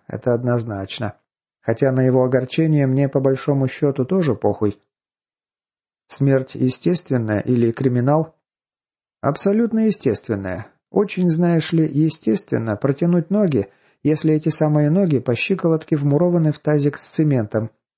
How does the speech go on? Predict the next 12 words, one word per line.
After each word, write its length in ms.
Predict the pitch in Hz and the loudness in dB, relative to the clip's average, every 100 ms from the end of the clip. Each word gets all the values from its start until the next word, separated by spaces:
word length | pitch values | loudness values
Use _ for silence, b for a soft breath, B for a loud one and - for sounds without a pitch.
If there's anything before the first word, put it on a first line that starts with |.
| - | -4
а 200 | 120 117 | -2 -2
сам 280 | - 180 170 | 0 0 0
тазик 440 | 175 160 160 - - | 2 2 0 -2 -2
лежит 400 | 139 131 165 170 | 0 2 0 0
на 120 | 143 | 0
дне 220 | 123 127 | 2 0
Невы. 400 | 135 127 110 110 - _ _ _ _ _ _ | 2 2 2 0 -4 _ _ _ _ _ _
Нашли 440 | 123 131 151 147 143 | -2 -2 2 2 2
случайно, 720 | - 156 156 147 117 110 107 _ | 0 -2 0 0 0 -4 -10 _
другого 400 | 120 143 151 156 | -2 0 2 2
утопленника 720 | 147 139 165 151 127 127 131 | 2 0 0 0 0 0 0
искали, 540 | 123 - 127 104 95 | -2 -2 -2 -2 -2